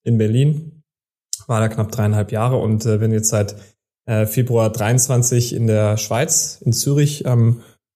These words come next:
Uniklinikum Balgrist. Das ist eine, ähm, orthopädische Klinik, die, äh, sich auch viel mit, äh, Wirbelsäuleneingriffen zum Beispiel beschäftigt. Und, ähm, in dieser Klinik gibt's eine radiologische Abteilung, wo ich, äh, als, äh,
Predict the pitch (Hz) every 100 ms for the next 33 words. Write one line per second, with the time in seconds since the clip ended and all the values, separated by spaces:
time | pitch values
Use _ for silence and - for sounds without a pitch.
0 | - 147 147 143 139 139 127 113 98 156
1 | 156 185 170 - - - 110 - 107 -
2 | 117 107 104 98 104 101 - 113 - 139
3 | 143 143 - 139 131 - - _ _ _
4 | _ _ _ _ 135 127 127 127 123 123
5 | 123 120 120 - - 139 - 110 110 110
6 | 113 - 113 - 127 120 107 - 101 98
7 | 107 151 147 131 123 107 117 120 120 120
8 | 120 107 110 123 113 - 113 - 120 -
9 | - 110 104 101 98 101 104 110 - _
10 | _ _ 117 120 117 113 - 123 107 104
11 | 123 117 117 113 - 110 107 104 101 101
12 | 104 - 123 104 104 104 151 156 160 147
13 | 147 143 143 151 147 135 123 123 127 120
14 | 120 123 117 - - 123 117 117